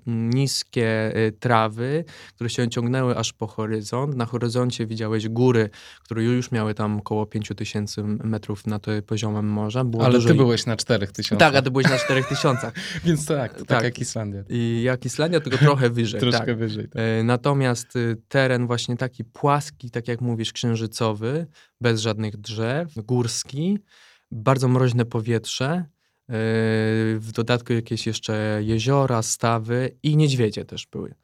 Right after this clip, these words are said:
Speaker 1: Nie widziałem co prawda niedźwiedzi, mm, ale, mm, strażnicy, którzy przychodzili, żeby zobaczyć, gdzie się rozbiliśmy, mówili, mówili, żebyśmy uważali, bo, bo niedźwiedzie rzeczywiście podchodzą.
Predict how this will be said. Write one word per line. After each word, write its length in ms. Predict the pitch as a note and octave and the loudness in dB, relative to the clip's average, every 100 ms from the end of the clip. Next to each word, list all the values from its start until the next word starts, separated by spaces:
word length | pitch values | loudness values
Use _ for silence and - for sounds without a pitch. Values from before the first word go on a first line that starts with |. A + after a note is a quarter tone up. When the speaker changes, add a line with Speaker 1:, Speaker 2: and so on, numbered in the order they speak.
| - - | -20 -2
Speaker 1:
Nie 100 | C#3+ | 2
widziałem 280 | D3 D#3 B2+ | 4 4 2
co 80 | A#2+ | -2
prawda 240 | B2 A2+ | -4 -2
niedźwiedzi, 720 | A#2 A#2 A2+ C3 C#3 D3+ - - | -2 -2 0 -2 -2 -4 -6 -10
mm, 520 | - B2+ B2 A#2+ A#2+ - | -6 -2 0 0 -2 0
ale, 540 | B2+ C3 B2+ B2 A#2+ A#2 - | 2 2 2 2 0 -2 -4
mm, 440 | A#2 A2+ A2+ A2+ | -4 -2 -2 -4
strażnicy, 500 | - B2 B2 C3+ B2 | -4 -2 0 0 -4
którzy 260 | - A2+ A2+ | -6 -8 -6
przychodzili, 580 | A#2+ A2+ A2+ A2+ A2+ G#2+ - - | -6 -4 -4 -2 -4 -4 -14 -10
żeby 220 | A2+ A2 | -8 -6
zobaczyć, 460 | G#2+ A2 A2+ A2 - | -4 -2 -4 -6 -8
gdzie 100 | A2+ | -6
się 180 | G#2+ A2 | -4 -2
rozbiliśmy, 520 | G#2+ G#2 A2+ A2 A2 | -2 -4 -8 -6 -4
mówili, 320 | G#2+ G#2+ G#2+ - | -4 -4 -6 -4
mówili, 380 | G#2+ G#2+ A2 G#2+ | -4 -4 -6 -4
żebyśmy 380 | G#2+ G#2 - | -4 -6 -4
uważali, 440 | G#2+ G#2+ G#2+ A2 G#2+ | -2 -2 -2 -4 -4
bo, 180 | G#2+ G#2 | -4 -4
bo 260 | A#2 A2 | -4 -2
niedźwiedzie 440 | A2 G#2+ A2+ G#2+ G#2 | -2 0 -2 -2 -4
rzeczywiście 420 | G#2 G#2+ - G2+ | -6 -8 -8 -8
podchodzą. 460 | G2+ - B2+ C3+ | -8 -2 0 2